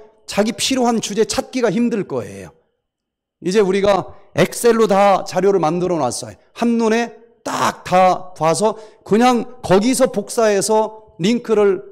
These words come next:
카톡으로 띄우기만 하면 되는, 예? 어떤 사람이 어떤 문제가 있다 그러면 그 여러 가지 주제 중에서 하나 복사해서 딱 띄우는, 아, 이제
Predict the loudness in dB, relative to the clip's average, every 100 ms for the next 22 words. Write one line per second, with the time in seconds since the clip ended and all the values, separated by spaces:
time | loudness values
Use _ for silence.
0 | -16 -8 -6 -4 0 0 -2 -6 -2 -2
1 | -2 -2 -4 -4 -8 -8 -10 -14 -18 _
2 | _ _ _ -20 -18 -6 -4 0 0 2
3 | 2 2 0 0 -2 -2 0 2 0 -2
4 | -2 0 -2 -8 -14 -2 2 4 6 4
5 | 2 -4 -2 0 0 0 -2 -6 -6 -2
6 | -2 -4 -4 -4 -4 -8 -12 -10 -6 -6
7 | -6 -10 -12 -14 _ _ _ _ -20 -20
8 | -20 -20 _ _ _ 0 2 2 0 -12
9 | -20